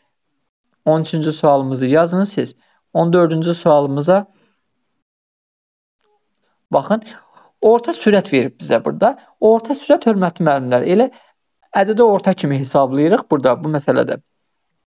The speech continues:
Birinci saatda getdiyi yol verib bizə burada, e, altmış beş kilometr verib birinci saatda. İkinci saatda altmış doqquz, üçüncü saatda yetmiş altı. Sadəcə bu ədədləri toplayırsınız,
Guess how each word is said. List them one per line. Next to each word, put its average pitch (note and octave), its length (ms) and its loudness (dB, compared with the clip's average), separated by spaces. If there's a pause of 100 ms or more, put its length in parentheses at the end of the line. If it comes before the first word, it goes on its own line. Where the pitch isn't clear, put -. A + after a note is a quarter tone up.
(720)
Birinci A3+ 280 2
saatda G3 400 0
getdiyi F3+ 460 0
yol D#3+ 260 4
verib C#3 300 0
bizə C#3+ 260 2 (100)
burada, C3+ 220 0 (680)
e, - 360 0 (1700)
altmış F#3 380 -4
beş G#3 200 2
kilometr C3 540 0
verib D3 380 2
birinci D3+ 280 -2
saatda. - 540 -4 (240)
İkinci G#3+ 300 -2
saatda F#3 340 0
altmış F#3 320 -6
doqquz, G3+ 400 -2
üçüncü G3 280 -4
saatda E3+ 360 0
yetmiş F3+ 360 -2
altı. C#3 340 -2 (720)
Sadəcə A3+ 320 2
bu G#3+ 80 2
ədədləri G#3 480 2
toplayırsınız, G3+ 460 -2